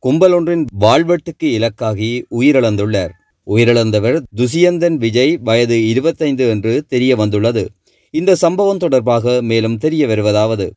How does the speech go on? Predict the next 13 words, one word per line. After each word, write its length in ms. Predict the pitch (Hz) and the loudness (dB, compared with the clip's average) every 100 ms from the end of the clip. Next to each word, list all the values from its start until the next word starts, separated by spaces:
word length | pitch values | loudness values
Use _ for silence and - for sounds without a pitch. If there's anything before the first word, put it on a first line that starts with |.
| - | -6
உயிரிழந்த 520 | 120 165 202 202 190 | -2 0 0 0 -2
விஜயின் 400 | 151 123 147 147 | -2 2 2 2
தம்பி 340 | 127 120 110 135 | -2 -4 -2 -2
அச்சன்குளத்தில் 840 | 170 120 104 156 139 131 107 131 156 | -2 -4 -2 -4 -2 -4 -2 -4 -2
ஒரு 200 | 143 120 | 0 -2
யுவதியினை 560 | 107 120 147 143 120 135 - | 0 0 0 0 0 -4 -4
காதலித்து 500 | 123 127 123 110 117 | 0 0 0 -2 -4
வந்துள்ளார். 480 | 110 107 117 92 - _ _ _ _ - | -2 -2 -2 -4 -8 _ _ _ _ -4
பெண் 160 | 120 156 | 0 2
வீட்டார் 440 | 165 117 127 139 | 2 2 0 0
இதற்கு 420 | 127 117 104 120 117 - | -2 -2 -2 -2 -2 -2
எதிர்ப்பு 400 | 131 156 - 147 143 | -4 -4 -2 -2 0
வெளியிட்டிருந்தனர். 800 | 117 113 107 107 107 120 117 | 2 2 0 -4 -4 -2 -4